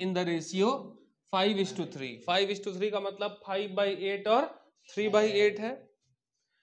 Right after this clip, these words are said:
Their fixed capital एक अप्रैल दो हज़ार उन्नीस छह हजार और इसका है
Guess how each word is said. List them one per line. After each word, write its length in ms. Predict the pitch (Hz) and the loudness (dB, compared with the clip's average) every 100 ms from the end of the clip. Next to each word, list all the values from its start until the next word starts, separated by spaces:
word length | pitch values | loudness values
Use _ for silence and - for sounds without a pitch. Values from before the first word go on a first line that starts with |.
| _ _ _ 151 | _ _ _ 2
Their 320 | 190 226 294 285 - | 6 8 6 2 -8
fixed 400 | - 349 - - - - | -4 -4 -6 -18 -12 2
capital 560 | 214 196 185 214 214 185 139 - - | 2 4 2 8 10 10 6 -4 0
एक 260 | 220 254 240 | 4 6 6
अप्रैल 420 | 214 208 214 226 | 4 4 2 2
दो 100 | 208 | 0
हज़ार 280 | 208 196 202 | -2 0 -2
उन्नीस 500 | 165 175 185 214 220 - - _ _ - | -2 0 0 0 -4 -12 -20 _ _ -10
छह 300 | 196 208 208 | -2 0 2
हजार 640 | 190 208 240 - - _ _ _ _ _ | 6 6 6 0 -12 _ _ _ _ _
और 280 | 175 170 175 170 | 0 0 0 -6
इसका 320 | 160 - 196 | -12 -2 0
है 180 | 190 | 0